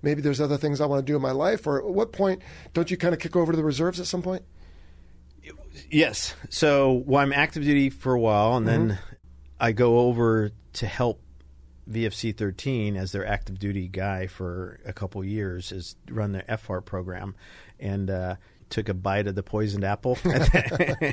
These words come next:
Speaker 2: at that point.
Speaker 1: Yeah.
Speaker 2: And I had just other entrepreneurial ambitions,
Speaker 1: Yeah.
Speaker 2: as you do, of course, with this wonderful setup.
Speaker 1: Thank you.
Speaker 2: And I had always ha-, I had buddies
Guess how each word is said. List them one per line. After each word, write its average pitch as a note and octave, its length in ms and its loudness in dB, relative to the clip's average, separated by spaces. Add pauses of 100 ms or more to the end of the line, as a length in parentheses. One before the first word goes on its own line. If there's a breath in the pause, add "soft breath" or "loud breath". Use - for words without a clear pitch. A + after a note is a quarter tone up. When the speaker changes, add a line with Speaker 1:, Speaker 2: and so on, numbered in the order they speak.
Speaker 2:
at B2 220 -8
that - 160 -4
point. A#2 300 0 (260 loud breath)
Speaker 1:
Yeah. C#3 80 -4
Speaker 2:
And A2+ 260 0 (160 loud breath)
I D3 120 4
had D#3+ 260 4
just C#3+ 240 0
other C3 560 4
entrepreneurial A#2+ 640 0
ambitions, D3 560 -4
Speaker 1:
Yeah. D#3 140 0
Speaker 2:
as G#2 400 -2 (200)
you G#2 360 -6 (100)
do, G3 240 -4
of - 140 -10
course, - 420 -8
with - 140 -8
this - 360 -10 (280)
wonderful G#2+ 560 -8
setup. F3 320 -6 (160)
Speaker 1:
Thank A#2+ 180 -6
you. G#3 120 -8 (840 soft breath)
Speaker 2:
And B2+ 500 2 (320 soft breath)
I B2 100 4
had B2 220 0
always B2+ 580 2 (560)
ha-, A#2 380 2
I - 120 0
had A2+ 180 0
buddies A#2+ 640 2